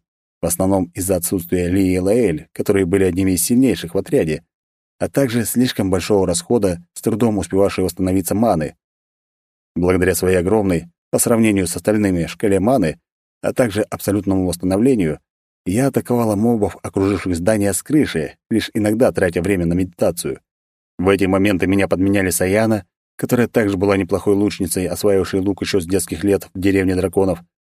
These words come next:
и Алена дальними магическими атаками. Егор и Синар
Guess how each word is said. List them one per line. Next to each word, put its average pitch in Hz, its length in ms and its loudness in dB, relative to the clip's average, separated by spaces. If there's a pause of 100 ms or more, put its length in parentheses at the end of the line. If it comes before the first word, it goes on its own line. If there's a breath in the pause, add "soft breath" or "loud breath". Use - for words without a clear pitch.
(220)
и 135 40 2
Алена 107 440 4
дальними 95 380 2
магическими 92 580 0
атаками. 85 500 -2 (600)
Егор 90 340 2
и 85 60 -2
Синар 104 400 -2